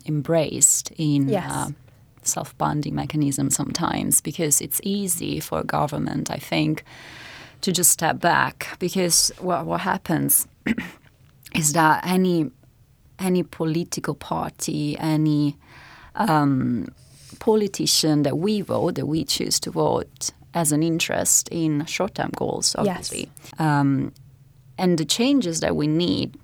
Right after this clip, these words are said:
Speaker 1: to embrace that urgency on climate change, in, at first, they will be very unpopular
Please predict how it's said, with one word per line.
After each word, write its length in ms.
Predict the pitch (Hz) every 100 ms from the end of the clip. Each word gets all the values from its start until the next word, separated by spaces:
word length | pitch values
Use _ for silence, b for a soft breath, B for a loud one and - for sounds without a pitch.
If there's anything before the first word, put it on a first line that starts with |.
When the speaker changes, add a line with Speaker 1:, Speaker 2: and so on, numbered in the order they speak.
| - - - -
Speaker 1:
to 380 | - 170 156 -
embrace 460 | 156 165 160 156
that 200 | - 151 -
urgency 720 | 165 170 - 165 - - -
on 100 | 151
climate 380 | 160 151 143 -
change, 580 | - - - - - - B B B B B B B _ _ _ _ _ -
in, 400 | 185 175 165 - - -
at 120 | 185
first, 720 | - - 214 165 - - -
they 140 | 175
will 160 | 165 165
be 160 | 156 156
very 260 | 165 170
unpopular 680 | 185 220 220 180 143 127 160